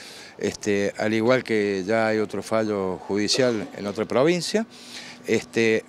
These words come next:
con el fin y mientras se esclarezca la situación y se pueda reestructurar el sistema y no poner en riesgo, digamos, las economías familiares, con lo cual se le pide también que la cuota sea,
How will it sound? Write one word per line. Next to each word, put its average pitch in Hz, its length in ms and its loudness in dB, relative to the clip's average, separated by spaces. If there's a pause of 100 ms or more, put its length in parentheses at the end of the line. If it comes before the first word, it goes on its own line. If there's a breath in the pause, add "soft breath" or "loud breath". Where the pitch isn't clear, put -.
con 127 160 2
el 127 100 0
fin 170 380 0
y 113 80 -2
mientras 107 320 -2
se 95 80 -4
esclarezca 117 520 2
la 110 120 0
situación 117 520 0
y 143 60 0
se 113 140 -2
pueda 120 360 2 (220 loud breath)
reestructurar 123 680 2
el 120 120 0
sistema 143 600 2 (440 loud breath)
y 123 140 4
no 135 160 4
poner 135 340 2
en 135 160 -2
riesgo, 139 440 2
digamos, 127 380 4
las 117 120 0
economías 110 520 -2
familiares, 160 480 2
con 120 140 -2
lo 113 100 0
cual 131 160 2
se - 120 -2
le 120 100 0
pide 147 260 2
también 131 360 2
que 127 100 0
la 117 100 2
cuota 131 300 0
sea, 135 340 0